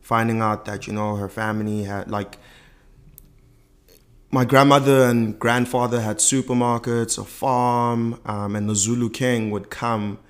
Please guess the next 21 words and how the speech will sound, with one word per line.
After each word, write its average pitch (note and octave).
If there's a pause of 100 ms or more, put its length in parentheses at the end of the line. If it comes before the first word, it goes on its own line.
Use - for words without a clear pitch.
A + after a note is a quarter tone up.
(340)
to G#2
feast -
and G#2
banquet. A2+ (140)
And G#2+ (300)
in G#2+
the A2
surrounding A#2
rural A2+
areas, A2+
everyone A2
did A2
their G#2+
groceries, G#2+ (360)
poured A#2+
their A2+
petrol A2+
at, G#2
you G#2
know, G#2+ (240)
the, -